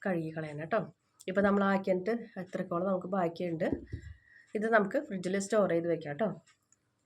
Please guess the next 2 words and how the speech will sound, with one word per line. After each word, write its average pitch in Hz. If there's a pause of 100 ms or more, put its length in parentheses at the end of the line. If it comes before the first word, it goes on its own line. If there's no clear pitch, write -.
(3250)
നമുക്കിത് 202
ഡെയിലി 196